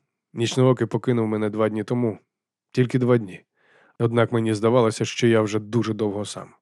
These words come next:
Цікаво, як нічноокий мірить час нашої розлуки. Не днями і ночами. Він пішов, аби чогось довідатися, а як довідається, його час перебування вдалині від мене добігне кінця,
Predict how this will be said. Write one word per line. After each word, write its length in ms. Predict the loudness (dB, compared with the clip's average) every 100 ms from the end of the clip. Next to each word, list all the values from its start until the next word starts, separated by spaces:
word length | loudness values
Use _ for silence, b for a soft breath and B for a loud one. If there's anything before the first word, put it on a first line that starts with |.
| b b b b b b _
Цікаво, 440 | 0 2 2 0
як 360 | -2 0 0 0
нічноокий 580 | -2 2 2 2 0
мірить 320 | -6 -6 -6 -6
час 280 | -6 -6
нашої 320 | -8 -10 -8 -8
розлуки. 480 | -8 -12 -18 -20 -20 _ _ _ _ _
Не 120 | -2
днями 400 | 0 2 2 2
і 40 | -2
ночами. 460 | -6 -8 -10 -12 -20 b b b b
Він 180 | 2 2
пішов, 340 | 2 2 4
аби 240 | 4 2 0
чогось 340 | 2 0 0
довідатися, 800 | 2 4 4 2 -8 -12 -12 -16 -20 _ 0
а 100 | 4
як 200 | 4 4
довідається, 640 | 4 6 6 4 2 0
його 260 | 2 4 4
час 240 | 4 2
перебування 640 | 2 0 2 2 2 2
вдалині 440 | 0 2 2 2 2
від 140 | 0
мене 280 | 0 0 0
добігне 440 | -2 -2 -4 -4
кінця, 460 | -6 -6 -6 -12